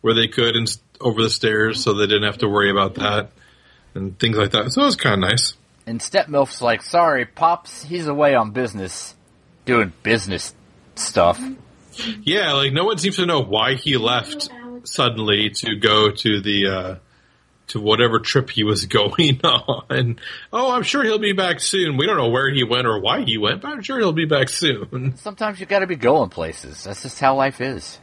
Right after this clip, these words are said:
Speaker 1: Yeah, he, he is a jet setter.
Speaker 2: So, uh, that night, old, uh, Helen Keller hears some kinda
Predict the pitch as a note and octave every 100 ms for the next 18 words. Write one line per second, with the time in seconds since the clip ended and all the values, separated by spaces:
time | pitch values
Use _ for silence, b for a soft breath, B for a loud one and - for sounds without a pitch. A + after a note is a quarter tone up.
0 | _ _ B2 C3+ B2 F#3 - B2+ C3 A2
1 | G#2+ G2 F#2+ G#2+ - - G2+ F#2 F#2 F2+
2 | _ - - _ _ _ _ _ _ _
3 | _ _ _ _ _ - - E4+ F4 -
4 | _ - D#3 D#3+ D3+ C3 G#2 - _ _
5 | _ _ _ - - - G#2+ F3 C3+ A#2
6 | A2+ - _ _ _ _ _ _ _ -
7 | B2 B2 A2 G2 F2 - _ _ _ _
8 | A#2+ B2+ G#2+ C3+ C3 G#2 A2+ B2 - G#2+
9 | - A#2+ G2+ F2